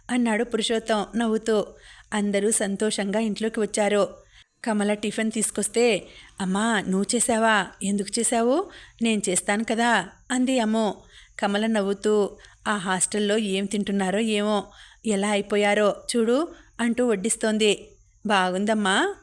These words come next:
అంటూ ఇంటి ఫుడ్ అయ్యేసరికి ఎక్కువే తిన్నారు. కమల కళ్ళలో నీళ్లు చూసి, "ఏంటమ్మా ఏడుస్తున్నావు?" అని అడిగింది అమ్ము.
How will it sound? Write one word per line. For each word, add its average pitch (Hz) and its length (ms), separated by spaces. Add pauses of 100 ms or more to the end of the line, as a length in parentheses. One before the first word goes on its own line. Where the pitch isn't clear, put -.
అంటూ 226 520
ఇంటి 240 220
ఫుడ్ 226 260
అయ్యేసరికి 208 540
ఎక్కువే 214 360
తిన్నారు. 214 520 (1500)
కమల 262 260
కళ్ళలో 220 420
నీళ్లు 214 320 (120)
చూసి, 220 460
"ఏంటమ్మా 214 460
ఏడుస్తున్నావు?" 214 1000
అని 240 160
అడిగింది 214 340
అమ్ము. 220 400